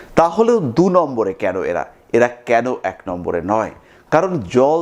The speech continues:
তত্ত্বের রাশি হওয়ার কারণে, মৎস্য প্রভাবিত হওয়ার কারণে দুটি জায়গায় এরা পিছিয়ে যান। এক নম্বর হচ্ছে উপস্থিত বুদ্ধিকে এরা সবসময় ইমপ্লিমেন্ট করতে পারেন না, পেটে আসে কিন্তু সব এদের মুখে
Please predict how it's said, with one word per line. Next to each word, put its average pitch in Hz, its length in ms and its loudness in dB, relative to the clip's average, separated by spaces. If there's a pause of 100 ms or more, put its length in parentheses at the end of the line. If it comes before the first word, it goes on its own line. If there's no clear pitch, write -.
(120)
তত্ত্বের 107 400 -6 (100)
রাশি 95 320 -4 (100)
হওয়ার 87 280 -2 (160)
কারণে, 120 320 -2 (380)
মৎস্য 131 480 -4 (160)
প্রভাবিত 87 480 -4 (140)
হওয়ার 87 300 -2 (140)
কারণে 117 300 -2 (500)
দুটি 190 260 0 (120)
জায়গায় 92 340 -2 (100)
এরা 117 120 -8 (100)
পিছিয়ে 92 480 -8
যান। 76 160 -8 (560)
এক 127 80 -10 (120)
নম্বর 113 260 4 (100)
হচ্ছে 107 260 -6 (300)
উপস্থিত 185 500 -4 (140)
বুদ্ধিকে 107 500 0 (160)
এরা 92 140 -2 (120)
সবসময় 117 520 -2 (200)
ইমপ্লিমেন্ট 135 500 0 (100)
করতে - 220 -8 (100)
পারেন 82 240 -2 (100)
না, 58 60 -6 (560)
পেটে 127 280 4 (160)
আসে 143 220 0 (380)
কিন্তু 147 200 0 (140)
সব 175 180 2 (200)
এদের 95 180 -6 (160)
মুখে 95 280 -4